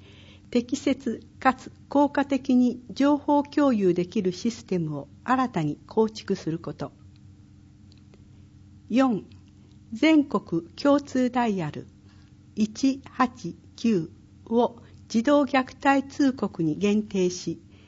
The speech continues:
児童相談所の相談できる窓口につながるまでの間に、未だ半数以上の電話が切れている実態を速やかに検証、分析し、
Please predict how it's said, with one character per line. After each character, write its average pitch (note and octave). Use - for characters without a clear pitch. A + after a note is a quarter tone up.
児 A3
童 C#4+
相 C4+
談 B3+
所 B3
の F#3+
相 C#4+
談 C#4
で B3+
き C4+
る A3
窓 F3+
口 G3
に D#3
つ -
な A3+
が A3+
る G#3+
ま G#3+
で G3
の E3
間 D#3
に、 C#3+
未 B3
だ A#3
半 D4
数 C#4+
以 C#4
上 A#3
の D#3+
電 A3+
話 A3
が G#3+
切 C4
れ B3
て G3+
い F3+
る D#3
実 F3
態 F#3+
を E3
速 B3+
や D4
か G#3+
に D#3+
検 B3
証、 A3
分 A#3
析 A3
し、 -